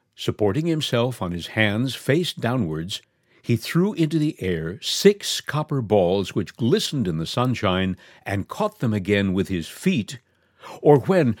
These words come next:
throwing himself backwards until his heels and the nape of his neck met, giving his body the form of a perfect wheel, he would juggle in this posture with a dozen knives, a murmur of admiration would escape the spectators,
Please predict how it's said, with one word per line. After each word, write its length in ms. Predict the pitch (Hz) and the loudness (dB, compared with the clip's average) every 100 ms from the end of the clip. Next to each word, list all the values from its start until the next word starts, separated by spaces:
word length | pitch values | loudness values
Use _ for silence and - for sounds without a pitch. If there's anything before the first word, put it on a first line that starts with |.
| - | -8
throwing 380 | - 170 180 160 | -2 2 4 4
himself 480 | 135 110 120 101 85 | 2 0 0 0 0
backwards 540 | 156 190 - 107 92 | -2 -2 0 0 2
until 260 | 98 82 101 | -2 -2 -2
his 180 | 95 82 | -2 -2
heels 460 | - 180 123 95 | -2 0 2 0
and 140 | 101 82 | -2 -2
the 40 | |
nape 220 | 87 127 | -2 -2
of 140 | 98 82 | -2 -4
his 180 | 85 98 | -4 -2
neck 320 | 131 127 - | -2 -4 -4
met, 400 | 92 139 107 - _ _ - | -2 -2 -2 -12 _ _ 0
giving 260 | 131 120 | 2 2
his 160 | 98 90 | 0 -2
body 420 | 85 113 135 92 | 0 0 0 -2
the 120 | 76 | -4
form 400 | 80 131 123 113 | -4 2 2 2
of 120 | 85 73 | -2 -6
a 80 | |
perfect 560 | 78 - 139 92 78 - | -8 -4 -2 -4 -8 -2
wheel, 380 | 170 156 80 76 - _ _ | 0 0 -2 -4 -10 _ _
he 160 | - 131 | 0 2
would 280 | 110 95 76 | 2 0 -2
juggle 420 | 82 190 190 143 | 2 2 4 2
in 80 | 120 | 2
this 160 | 113 | 0
posture 640 | - 120 110 - 135 120 113 | 0 0 0 0 2 2 2
with 180 | 113 98 | 2 2
a 80 | 90 | 2
dozen 560 | 76 151 147 113 90 | 4 4 4 2 2
knives, 580 | 92 139 104 87 82 - - _ _ - | 2 2 0 -2 -6 -10 -14 _ _ -8
a 100 | 98 | -4
murmur 440 | 95 110 202 208 | 0 2 2 2
of 100 | 175 | -2
admiration 720 | 151 151 127 135 127 - 98 | 0 -2 0 2 2 2 0
would 140 | 80 82 | -2 -4
escape 420 | 82 - 127 - | -4 -2 -2 -2
the 80 | 113 | -8
spectators, 800 | - 117 - 104 85 80 - | -4 -4 -4 -2 0 -2 -8